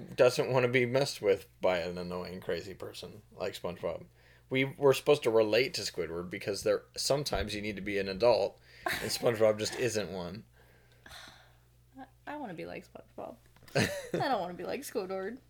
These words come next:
Speaker 2: I don't wanna play the clarinet.
Speaker 1: Everyone will, everyone becomes Squidward eventually, Haley. Just give it time.
Speaker 2: I mean, part of me is
Speaker 1: <laughs>
Speaker 2: like half Squidward, half Patrick.
Speaker 1: Right now?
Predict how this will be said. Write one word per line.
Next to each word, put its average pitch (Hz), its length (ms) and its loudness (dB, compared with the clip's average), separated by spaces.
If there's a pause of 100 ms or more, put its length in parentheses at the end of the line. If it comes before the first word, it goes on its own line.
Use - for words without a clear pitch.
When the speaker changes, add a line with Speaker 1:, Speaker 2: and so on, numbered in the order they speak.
(280)
Speaker 2:
I 311 40 -10
don't 277 100 0
wanna 196 140 -2
play 196 180 -2
the 196 80 -4
clarinet. 208 680 -2
Speaker 1:
Everyone 123 460 6
will, 110 200 0 (120)
everyone 107 440 2
becomes 95 360 -4
Squidward 87 320 -2
eventually, 82 420 -6
Haley. 82 300 -4
Just - 400 -10
give 92 120 0
it 90 100 -2
time. 87 320 -8 (580)
Speaker 2:
I 247 80 -6
mean, 262 220 -4
part 247 320 0
of 131 100 6
me 175 120 0
is 170 140 -2
Speaker 1:
<laughs> - 0 -
Speaker 2:
like 160 200 -2
half 170 240 -4 (120)
Squidward, 160 360 -10
half 156 280 -6
Patrick. 143 640 -12 (600)
Speaker 1:
Right 98 180 2
now? 104 260 -4